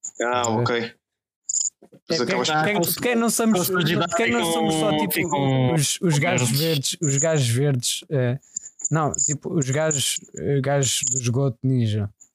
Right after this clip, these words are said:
Speaker 2: Porque não somos ninja também? Acho que faz sentido.
Speaker 1: Yeah.
Speaker 2: Tipo, temos o, o arpão. Ah,
Speaker 1: Epá.
Speaker 2: também podemos ser pescadores.
Speaker 1: Sim.
Speaker 3: Olha.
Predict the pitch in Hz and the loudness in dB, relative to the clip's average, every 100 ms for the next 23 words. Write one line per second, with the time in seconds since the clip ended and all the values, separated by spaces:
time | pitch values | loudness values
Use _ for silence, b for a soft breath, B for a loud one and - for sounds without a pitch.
0 | - - - _ - - 165 147 156 143 | -12 -14 -20 _ -6 0 2 2 2 2
1 | 127 143 117 - 127 110 98 87 - 123 | 2 2 0 0 0 2 0 -4 -4 -4
2 | - 127 - 120 120 127 - - - _ | -2 -2 0 0 0 -4 -6 -12 -20 _
3 | _ _ _ _ _ _ _ _ _ _ | _ _ _ _ _ _ _ _ _ _
4 | _ _ _ _ - 131 127 120 - - | _ _ _ _ -4 0 0 0 -4 -8
5 | - 147 - 147 139 151 143 147 151 147 | -4 -2 0 2 2 2 2 2 0 -2
6 | 135 - 139 139 165 - 170 - 131 123 | -2 0 0 0 0 -2 -2 -2 -2 0
7 | 135 143 - 139 - 160 160 151 - - | 0 0 0 -2 -2 0 2 2 0 -6
8 | _ _ _ _ _ _ _ _ _ _ | _ _ _ _ _ _ _ _ _ _
9 | _ _ _ _ _ _ _ _ _ _ | _ _ _ _ _ _ _ _ _ _
10 | _ - - 165 139 147 | _ -6 -2 0 0 -2